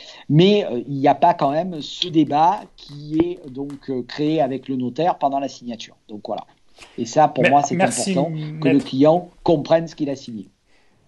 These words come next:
Speaker 2: Merci pour toutes ces explications. Est-ce qu'on peut dire, avant de passer à l'autre sujet, que ce confinement, que cette crise covid, finalement, a fait bouger des lignes dans votre profession,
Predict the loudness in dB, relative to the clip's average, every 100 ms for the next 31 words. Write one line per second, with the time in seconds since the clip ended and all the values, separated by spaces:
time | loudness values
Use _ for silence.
0 | _ -6 -4 -4 -6 -6 -6 -6 -6 -6
1 | -8 -2 -2 0 -4 -6 -16 _ 0 4
2 | 4 4 4 4 4 2 0 0 0 0
3 | -4 -8 -6 -6 -6 -10 _ -2 0 0
4 | -2 -10 -16 -14 -6 -2 0 -2 -4 -4
5 | -4 -4 -4 -4 -6 -6 -10 -10 -12 -12
6 | -8 -6 -6 -8 -12 -14 -8 -6 -4 -4
7 | -4 -6 -4 -4 -4 -4 -4 -2 -2 -2
8 | -4 -4 -4 -6 -6 -4 -4 -4 -6 -6
9 | -10 -6 -4